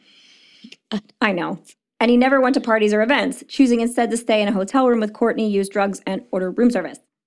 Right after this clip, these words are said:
Speaker 2: Good times.
Speaker 1: I, I mean, I like that. I like that life. <laughs>
Speaker 2: Got a little intense. This was the beginning of the end, though.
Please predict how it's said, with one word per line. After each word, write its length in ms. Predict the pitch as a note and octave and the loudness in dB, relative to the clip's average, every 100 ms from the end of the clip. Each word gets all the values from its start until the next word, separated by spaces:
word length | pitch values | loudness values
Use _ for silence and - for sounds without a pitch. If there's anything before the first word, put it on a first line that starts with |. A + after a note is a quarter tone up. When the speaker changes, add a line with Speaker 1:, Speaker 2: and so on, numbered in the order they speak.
| _ _ _ - | _ _ _ -8
Speaker 2:
Good 140 | G#3 | -6
times. 280 | A#3 - - _ _ _ - | -6 -8 -18 _ _ _ -10
Speaker 1:
I, 400 | A#3 C#4 F4+ G4 E4 | -6 -6 -8 -10 -4
I 60 | |
mean, 380 | A#3 A#3 A3 A3 _ _ _ - | -4 -2 -6 -10 _ _ _ -10
I 80 | - | -6
like 260 | G3+ F3+ | -6 -8
that. 200 | E3+ E3+ _ - | -14 -18 _ -14
I 40 | |
like 180 | A3 F3+ | -12 -12
that 160 | F3+ G3 | -12 -10
life. 260 | G3 G3+ _ _ _ _ _ - | -8 -8 _ _ _ _ _ -2
<laughs> 640 | - - - - - - | -2 -4 -6 -6 -8 0
Speaker 2:
Got 160 | C4+ C4+ | 2 4
a 40 | |
little 220 | A#3+ G#3+ | 4 4
intense. 540 | A#3 - G#3+ G3+ F#3+ - _ _ _ _ _ _ | 2 0 0 -2 -8 -18 _ _ _ _ _ _
This 240 | B3+ D#4+ E4 | 0 2 2
was 180 | E4 | 2
the 160 | C#4 C4+ | 2 0
beginning 420 | G#3+ G#3+ G#3+ G3 | 0 -2 0 0
of 100 | G3+ | -2
the 100 | F#3+ | -6
end, 300 | - D#3+ F#3+ | -6 -6 -4
though. 400 | F#3 E3+ F#3+ G#3 | -4 -2 -2 -4